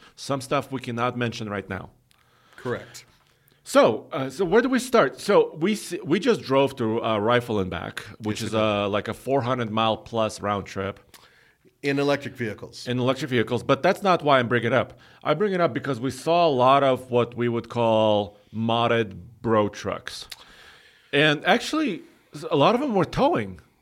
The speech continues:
Speaker 2: Yeah.
Speaker 1: and actually trying to be trucks.
Speaker 2: Yes. So,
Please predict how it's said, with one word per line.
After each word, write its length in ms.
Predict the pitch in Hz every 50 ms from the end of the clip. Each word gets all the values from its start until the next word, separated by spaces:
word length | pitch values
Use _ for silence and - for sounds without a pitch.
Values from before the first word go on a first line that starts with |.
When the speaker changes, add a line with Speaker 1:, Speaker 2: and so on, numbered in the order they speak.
| _ -
Speaker 2:
Yeah. 160 | 117 127 127
Speaker 1:
and 80 | 127 185
actually 440 | 202 220 214 208 190 165 135 113 104 - - - - - - 104 104 113 113
trying 360 | - - - 165 180 214 240
to 80 | 233 -
be 100 | 117 117
trucks. 500 | 120 - 143 113 - - - - - - _ _ -
Speaker 2:
Yes. 520 | 117 139 147 127 98 - - - - - _ _ _ _ - - - - _ _ _ _ -
So, 600 | - - - 185 175 170 170 165 - - - -